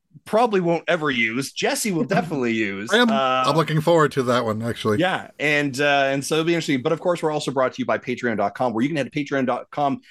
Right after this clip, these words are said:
Speaker 1: backslash Nintendo Dads, where it's for as little as a dollar a month, you can be part of this, uh, this crazy dumpster fire of a show that we put on every single d-, uh, week.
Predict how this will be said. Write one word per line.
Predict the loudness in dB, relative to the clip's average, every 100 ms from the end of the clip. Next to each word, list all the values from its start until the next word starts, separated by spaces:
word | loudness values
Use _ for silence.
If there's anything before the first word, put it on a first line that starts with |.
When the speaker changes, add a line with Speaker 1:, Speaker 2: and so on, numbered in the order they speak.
| _ _
Speaker 1:
backslash | -2 -2 -6 -6 -6 -4
Nintendo | -4 -2 -2 0 0
Dads, | 0 -2 -2
where | -2
it's | -2
for | -2 -2
as | 0
little | -2 0 0
as | 0 -2
a |
dollar | -2 0 0 2 2
a |
month, | 2 0 -2 -12 _ _ _
you | -6 -4
can | -4 -4
be | -4
part | -6 -2 0 0
of | 0
this, | 0 -2 -2
uh, | 0 0
this | -2 -6
crazy | -4 -2 -2 -2 -4 -4
dumpster | -2 -2 -2 -8
fire | -4 0 0
of |
a | 0
show | 0 0
that |
we | -2
put | -2 0
on | 0
every | -2 -4 -2 -2
single | -2 -2 -2
d-, | -4 -4
uh, | 0
week. | 0 -2 -6